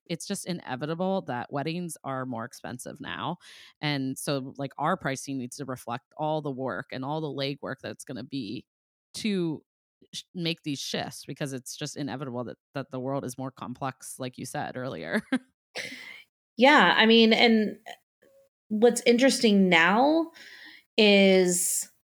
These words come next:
Speaker 2: what type of clients and headaches we're going to take on, because we would say yes to all of it before. But now, like, really being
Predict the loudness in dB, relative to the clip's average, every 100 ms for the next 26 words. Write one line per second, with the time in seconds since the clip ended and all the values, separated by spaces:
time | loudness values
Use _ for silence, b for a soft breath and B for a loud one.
0 | -8 0 4 6 6 4 0 -6 -8 _
1 | _ _ _ _ _ 0 2 4 0 2
2 | 4 6 6 4 4 4 6 6 4 2
3 | 2 6 6 6 2 -2 2 2 4 4
4 | 4 0 -4 -12 _ _ B B B -2
5 | 2 4 6 6 4 4 4 6 6 6
6 | 2 2 2 6 6 6 6 4 2 -4
7 | 0 2 4 2 -2 -16 _ _ _ _
8 | b b b b -4 4 4 6 4 6
9 | 8 8 8 8 6 2 2 4 4 0
10 | -2 4 6 6 4 4 4 4 0 -8
11 | _ _ -8 -2 4 4 4